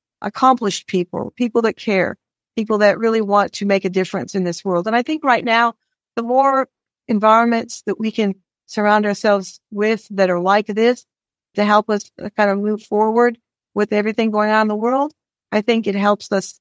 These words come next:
not only professional, but also personally. And the people I've met in this organization are top-notch,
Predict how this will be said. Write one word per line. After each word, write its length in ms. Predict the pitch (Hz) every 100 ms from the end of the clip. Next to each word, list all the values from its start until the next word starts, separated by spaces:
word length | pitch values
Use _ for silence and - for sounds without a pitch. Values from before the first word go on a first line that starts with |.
| _
not 140 | 226 220
only 260 | 262 262
professional, 720 | - 185 - 180 - 190 - 214 _ _
but 100 | 262
also 220 | 285 294
personally. 640 | 294 302 311 - 214 143 - _ _ _ _
And 220 | - 226
the 60 | 220
people 280 | 311 320 269
I've 180 | 262
met 280 | 240 220 127 -
in 120 | 208
this 160 | 202 214
organization 600 | 202 196 185 196 190 -
are 160 | 180 180
top-notch, 760 | - 185 - 156 143 - -